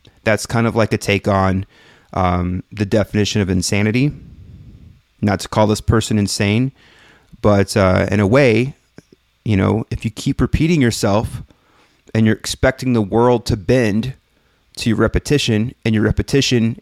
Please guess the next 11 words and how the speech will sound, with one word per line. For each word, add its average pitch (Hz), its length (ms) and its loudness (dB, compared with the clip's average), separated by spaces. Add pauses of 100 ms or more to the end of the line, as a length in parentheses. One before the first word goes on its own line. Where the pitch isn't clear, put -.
has 110 240 -2
given 107 280 2
you 98 200 0
zero 98 300 2
results, 90 600 -4 (760)
it's 113 180 -2
time 156 300 0
to 139 40 2
change 127 300 0
your 98 80 -2
strategy. - 680 -2